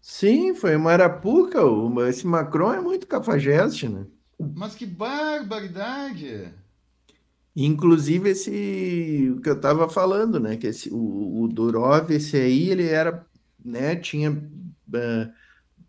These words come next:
Speaker 1: boas relações ali com, com o governo russo, né, com Putin e tudo, né, e, e com essa dele se, se, se iludir, né, com, com as belezas do, do Ocidente, com a democracia ocidental,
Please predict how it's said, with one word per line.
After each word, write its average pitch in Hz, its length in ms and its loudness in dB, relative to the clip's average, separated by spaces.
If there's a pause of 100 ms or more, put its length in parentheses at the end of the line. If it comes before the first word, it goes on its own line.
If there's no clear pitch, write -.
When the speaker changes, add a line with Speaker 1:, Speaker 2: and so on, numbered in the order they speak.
(120)
Speaker 1:
boas 131 420 4
relações 214 760 4
ali 151 260 4
com, 120 300 0
com 104 220 -6
o 98 40 -8
governo 117 460 0
russo, 127 520 2
né, 113 160 0
com 113 160 -4
Putin 156 580 -4
e 131 80 2
tudo, 190 460 0
né, 131 280 0 (520)
e, 117 580 0
e 117 40 -6
com 143 240 2
essa 165 380 6
dele 151 320 4
se, 123 480 2
se, 107 680 -2 (640)
se - 220 0
iludir, 160 800 8
né, 143 260 6
com, 123 380 -2
com 113 240 0
as 113 180 -2
belezas 135 800 4
do, 123 220 -2
do 120 180 -2
Ocidente, 135 920 0
com - 100 -4
a 104 60 0
democracia 123 920 0
ocidental, 131 1000 2